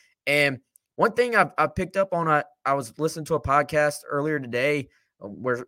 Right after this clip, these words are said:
uh, they were sitting down with Loggins and sort of talking about his journey. He is a very curious guy, and he's one of these people that, um, sort of, uh, will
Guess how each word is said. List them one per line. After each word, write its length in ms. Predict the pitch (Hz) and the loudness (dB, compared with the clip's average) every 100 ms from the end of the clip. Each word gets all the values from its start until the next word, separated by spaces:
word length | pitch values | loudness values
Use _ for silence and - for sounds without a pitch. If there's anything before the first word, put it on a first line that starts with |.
| - | -8
uh, 80 | 117 | -6
they 160 | 107 123 | -4 -4
were 100 | 110 | -4
sitting 360 | - 147 127 | -2 -4 0
down 180 | 131 123 | 0 0
with 100 | 107 | 0
Loggins 380 | 117 113 110 107 | 0 0 -2 -10
and 100 | 104 | -10
sort 180 | 123 101 | -8 -4
of 40 | |
talking 280 | 117 110 113 | -2 -2 -2
about 200 | 107 110 | -4 -4
his 160 | 107 | -6
journey. 540 | 92 104 120 117 107 95 _ _ _ _ _ _ _ _ - | -8 -2 0 0 -4 -10 _ _ _ _ _ _ _ _ -4
He 100 | 147 | -2
is 80 | |
a 60 | 135 | 0
very 280 | 110 147 131 | 0 0 0
curious 540 | - 139 135 113 - | -4 -2 0 -2 -4
guy, 360 | 104 95 64 69 _ _ _ | -4 -2 -4 -10 _ _ _
and 80 | 117 | -6
he's 140 | 120 113 | -6 -2
one 160 | 143 | 0
of 40 | 143 | 0
these 180 | 135 | -2
people 360 | - 135 127 123 | -4 -6 -4 -2
that, 240 | 110 101 - _ _ | 0 0 -4 _ _
um, 340 | - 110 107 107 _ | -8 -4 -4 -8 _
sort 300 | - 135 123 | -4 0 4
of, 300 | 113 95 90 | 4 2 -4
uh, 300 | 107 98 98 - _ _ _ | -2 -2 -4 -10 _ _ _
will 520 | 120 113 107 101 98 | -2 0 0 -2 -6